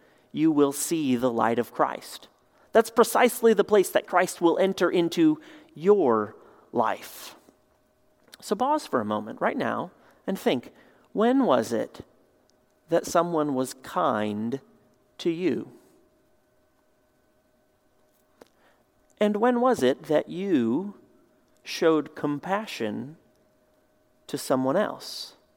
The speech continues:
There was mercy.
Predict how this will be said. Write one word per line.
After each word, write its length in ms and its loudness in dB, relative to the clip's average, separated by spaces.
There 500 0
was 280 -4
mercy. 560 -6